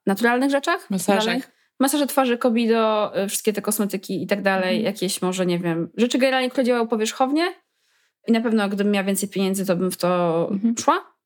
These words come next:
Speaker 1: No ja po prostu gdzieś mam jakąś taką obawę, obawę przed tymi rzeczami, ale, ale kto wie, wiesz, może wrócimy tej rozmowy za pięć lat i okaże się, że moje zdanie się zmieniło, co nie? Kiedyś myślałam, że przecież zoperuję sobie nos. Przez wiele lat myślałam, jak byłam do estetyku, że zoperuję sobie nos, bo nie znosiłam mojego nosa.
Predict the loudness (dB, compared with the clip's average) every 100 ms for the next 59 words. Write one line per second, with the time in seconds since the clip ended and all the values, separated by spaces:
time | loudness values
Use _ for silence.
0 | _ 0 2 2 0 -2 -2 0 0 0
1 | 0 -2 0 0 0 0 0 0 0 0
2 | 0 -2 -2 0 0 -2 -6 -8 -4 -2
3 | -2 -2 0 0 0 -2 0 0 0 2
4 | 2 2 2 2 2 0 -2 0 -2 0
5 | 0 -2 -2 0 0 0 2 0 -2 0
6 | 0 0 -2 -4 -2 -2 -2 -2 -2 -2
7 | -2 0 0 0 -2 -4 _ _ _ _
8 | -2 -2 0 -2 -2 -4 -4 -4 -4 -6
9 | -4 -2 0 0 0 0 2 0 0 0
10 | 0 2 2 0 0 0 -2 -6 -4 0
11 | 2 0 -2 -4 -2 -2 -4 -2 -2 0
12 | -2 -4 -2 -2 0 0 -2 0 0 0
13 | 0 0 0 0 2 2 2 0 0 0
14 | 0